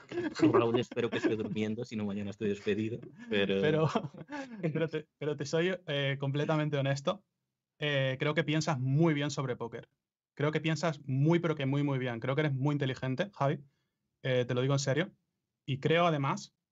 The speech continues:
Speaker 2: que podrías convertirte en uno de los mejores jugadores españoles de calle si te pones a trabajar ocho horas al día construyendo tus rangos apropiadamente, porque me da la sensación de que no has trabajado lo suficiente en construcción de rangos. En
Speaker 1: Pero es que
Speaker 2: general,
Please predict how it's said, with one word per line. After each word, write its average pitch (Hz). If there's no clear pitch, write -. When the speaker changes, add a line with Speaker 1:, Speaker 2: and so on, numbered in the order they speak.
Speaker 2:
que 139
podrías 135
convertirte 147
en 147
uno 143
de 147
los 139
mejores 139
jugadores 135
españoles 131
de 120
calle 143
si -
te 143
pones 143
a 127
trabajar 127
ocho 139
horas 143
al 127
día 147
construyendo 135
tus 139
rangos 147
apropiadamente, 131
porque 123
me 123
da 143
la 160
sensación 151
de 139
que 123
no 131
has 131
trabajado 135
lo 123
suficiente 139
en 123
construcción 139
de 135
rangos. 120
En -
Speaker 1:
Pero 139
es 135
que -
Speaker 2:
general, 156